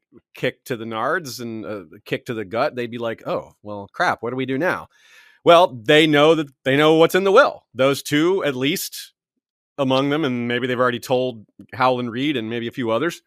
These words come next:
So why don't they just go to the wall and hand it to Jon and tell him? You know, why don't they just do that? It's been two books. Why hasn't that happened? We have not seen them. Galbert and Mage have not appeared <laughs> since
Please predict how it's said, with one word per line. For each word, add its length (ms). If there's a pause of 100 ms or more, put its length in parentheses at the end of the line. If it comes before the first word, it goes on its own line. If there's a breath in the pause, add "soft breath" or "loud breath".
So 140
why 300
don't 180
they 160
just 400 (720)
go 240
to 80
the 80
wall 380
and 100
hand 220
it 80
to 80
Jon 400
and 260
tell 240
him? 320
You 80
know, 60
why 180
don't 140
they 140
just 140
do 140
that? 200 (180)
It's 140
been 280 (320)
two 180
books. 540 (240)
Why 200
hasn't 180
that 100
happened? 160
We 80
have 80
not 260
seen 400 (100)
them. 280 (240)
Galbert 300
and 100
Mage 400 (680 soft breath)
have 260
not 240
appeared 640 (500 loud breath)
<laughs> 680
since 500